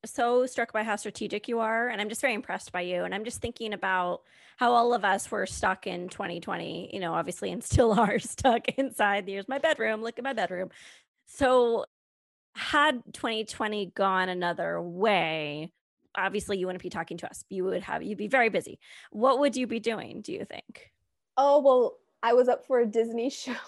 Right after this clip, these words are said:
Speaker 2: so I would have been doing that probably. <laughs> But covid hit. You know, I laugh about it now, but you're like,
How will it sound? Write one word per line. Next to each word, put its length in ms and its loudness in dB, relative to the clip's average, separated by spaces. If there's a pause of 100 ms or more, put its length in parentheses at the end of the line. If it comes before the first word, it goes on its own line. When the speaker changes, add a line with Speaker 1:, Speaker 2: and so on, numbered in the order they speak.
Speaker 2:
so 180 -16 (200)
I 40 -8 (280)
would 80 4
have 100 -6
been 140 -4
doing 320 -6
that 140 -12 (220)
probably. 520 -8 (160)
<laughs> 1200 -6 (920)
But 400 4 (260)
covid 500 6
hit. 280 4 (440)
You 140 4
know, 240 2 (320)
I 120 6
laugh 260 6
about 240 2
it 80 -2
now, 220 2
but 160 2
you're 80 -2
like, 120 4